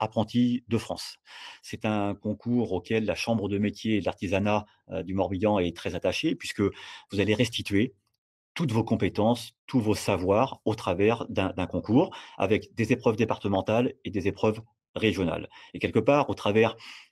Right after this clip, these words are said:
de ce concours, heu, meilleur apprenti de, de France, hein, bah, vous,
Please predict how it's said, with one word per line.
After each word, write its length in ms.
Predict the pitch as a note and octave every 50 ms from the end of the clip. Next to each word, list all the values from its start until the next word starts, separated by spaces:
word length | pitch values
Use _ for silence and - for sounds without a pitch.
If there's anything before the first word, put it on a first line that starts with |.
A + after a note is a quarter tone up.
| _ -
de 160 | E2+ F#2+ F#2+
ce 520 | F#2 - - G#2 G2 F#2+ F#2+ F#2 F2+ F2 - _ _ _ _ _ _ _ -
concours, 480 | - G#2+ G2+ - C#3+ D3+ D3 C#3+ - - -
heu, 160 | F2+ F2+ F2+
meilleur 340 | F#2 G2 F#2+ G2+ G#2 F#2 G#2
apprenti 360 | F#2+ - G#2+ F#2 - - G2
de, 180 | F#2 F2+ F2+
de 120 | E2 F2+ E2+
France, 440 | - - A2 A2+ C3+ C3+ - - F#2+ D#2 - - - - - - -
hein, 140 | F2+ G2+
bah, 160 | G#2 G2 F#2+ F2+
vous, 340 | E2+ F#2+ G2 G2+ G2 F#2